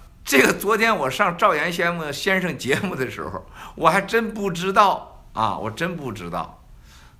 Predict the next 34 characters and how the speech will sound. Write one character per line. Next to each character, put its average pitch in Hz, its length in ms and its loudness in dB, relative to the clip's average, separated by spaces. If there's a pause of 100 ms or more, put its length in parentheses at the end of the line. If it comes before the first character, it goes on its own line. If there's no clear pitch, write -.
(120)
包 190 200 4
括 175 160 0
昨 156 180 -2
天 165 260 0
这 160 80 -6
个 117 400 -2
说 165 240 -2
了 147 120 0
刘 143 140 -4
延 170 200 -4
东 180 160 -6
先 143 220 -2
生 120 80 -4
一 107 80 -4
些 95 200 -8
事 - 160 -6
儿 - 200 -8 (420)
啊， 101 300 -2 (160)
刘 131 120 -4
延 160 160 -2
东 160 160 -6
女 104 240 -4
士 - 180 -4
的 156 80 -4
一 120 80 -4
些 101 160 -6
事 - 240 -4
儿， - 240 -4 (460)
这 202 180 2
个 165 460 2 (1120)
实 226 380 2
际 226 160 0
上 175 260 2
我 101 120 -2